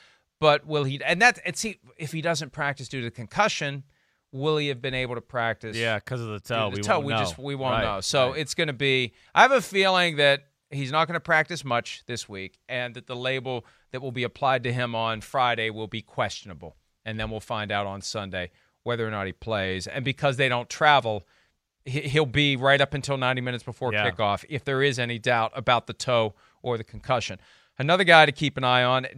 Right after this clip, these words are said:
Speaker 1: day-to-day with a minor knee injury, Antonio Brown, the Buccaneers receiver. It was odd because he had the M R I on Monday. We didn't see anything about it until the next day, and anytime there's that kind of quiet, you think, "Well, there's, there's an issue."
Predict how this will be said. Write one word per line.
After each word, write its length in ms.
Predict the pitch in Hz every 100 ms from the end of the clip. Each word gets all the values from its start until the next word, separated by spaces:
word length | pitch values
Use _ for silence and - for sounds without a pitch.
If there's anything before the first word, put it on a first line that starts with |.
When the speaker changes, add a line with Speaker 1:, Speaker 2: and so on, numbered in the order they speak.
| 113
Speaker 1:
day-to-day 560 | 165 214 202 147 170
with 140 | 175 151
a 40 |
minor 420 | 139 131 147 165
knee 360 | 156 151 160 147
injury, 420 | 120 107 117 117
Antonio 460 | 120 - 147 143 135
Brown, 520 | 113 131 131 123 120 113
the 80 |
Buccaneers 460 | 113 135 127 123 110
receiver. 320 | 113 - 120
It 40 | 123
was 140 | 135
odd 220 | 160 165
because 260 | 135 143 131
he 60 |
had 100 | 131
the 100 | 123
M 120 | 160 175
R 120 | 156
I 140 | 143
on 140 | 127 127
Monday. 380 | 139 123 107 - _ _
We 100 | 139
didn't 160 | 165 165
see 160 | 170
anything 240 | 147 147 131
about 320 | 110 135 139
it 80 | 110
until 220 | 107 127
the 80 | 113
next 280 | 113 -
day, 220 | - 139 117
and 80 |
anytime 440 | 107 147 156 156 135
there's 160 | 123
that 180 | 117 107
kind 180 | - 120
of 80 | -
quiet, 480 | - 131 127 104 90
you 80 |
think, 260 | 101 101 95
"Well, 220 | 107 113
there's, 280 | 92 90 -
there's 220 | - 98 92
an 100 | 104
issue." 320 | 139 -